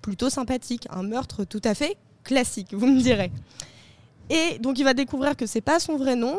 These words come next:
euh, Monsieur Ratchet, qui s'appelle en effet Constanti, Con-, <laughs> Cons-, non, Cassetti, pardon, connu comme ayant dirigé une bande qui a enlevé la petite Daisy Armstrong et exigé une rançon, mais qui a quand même tué cette petite. Et donc au fil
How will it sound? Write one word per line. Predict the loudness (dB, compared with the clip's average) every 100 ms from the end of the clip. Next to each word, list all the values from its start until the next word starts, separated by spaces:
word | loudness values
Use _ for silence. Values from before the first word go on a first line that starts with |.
| -2
euh, | 0
Monsieur | 0 0
Ratchet, | 2 2 2 0 0
qui | -8
s'appelle | -4 -2 0
en | 0 0
effet | -2 -2 -4
Constanti, | -4 -6 -6 -6 -2 -4 -4 _ _ -20 0
Con-, | 2 4 0 -2 0
<laughs> | 2 0 -2
Cons-, | -6 -6 -10 -18 _ 0
non, | 2
Cassetti, | 6 4 6 0 0 -2
pardon, | 0 0 -2 -8 -20 -20 -20 _
connu | 4 6 4 2 0
comme | 2 2
ayant | 2 0
dirigé | 0 -2 -2 -2 -2
une | 0 0
bande | 2 2 2
qui | -2
a | -2
enlevé | 0 0
la | 0
petite | -2 -8 -4
Daisy | -2 0 -2 -4 _ _ -6
Armstrong | -4 -2 -4 -2 0 0 -2
et | 0 2 0
exigé | -2 -2 2 2
une | 2
rançon, | 0 0 0 0
mais | 2 0 -2 -4
qui | -6
a | -2
quand | 0
même | 0 -2 -12 -20 -20 -20
tué | -4 -2 -2 -4 -12
cette | -2 -2
petite. | 0 -4 -4 -6 -2
Et |
donc | -2 -2
au | -4
fil | -2 0 0